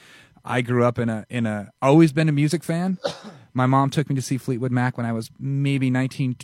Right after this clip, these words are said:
twenty years old, and she asked me to go with her as her plus one 'cause she was going with these attorney people, and she just wanted to fit in, sort of thing. And she's like,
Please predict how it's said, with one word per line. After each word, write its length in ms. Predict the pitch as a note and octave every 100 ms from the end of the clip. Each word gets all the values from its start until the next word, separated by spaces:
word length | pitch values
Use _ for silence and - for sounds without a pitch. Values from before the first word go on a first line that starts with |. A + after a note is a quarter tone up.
| -
twenty 180 | C3+ B2
years 160 | A#2+
old, 220 | A#2 B2
and 100 | A#2
she 240 | A2 B2+ -
asked 260 | B2 A#2+
me 100 | C3+
to 60 | A#2
go 140 | A2 A2+
with 200 | A2 -
her 120 | G#2+
as 200 | G#2+ G#2+
her 280 | - G#2+ G2 - - - - _
plus 280 | - A#2+ -
one 300 | A#2 A#2 A#2+
'cause 160 | -
she 120 | -
was 80 | G#2+
going 180 | - A2
with 80 | G#2+
these 140 | - G#2
attorney 380 | - D3 C3+
people, 320 | B2 B2 A#2 A2+
and 100 | A2
she 80 |
just 220 | A2 A2 A2+
wanted 160 | G2+
to 100 | F#2
fit 260 | - C#3 B2
in, 360 | B2 B2 B2
sort 200 | - A#2+
of 60 | A2+
thing. 160 | A#2 A2+
And 80 |
she's 160 | G#2+ G#2+
like, 220 | G#2 -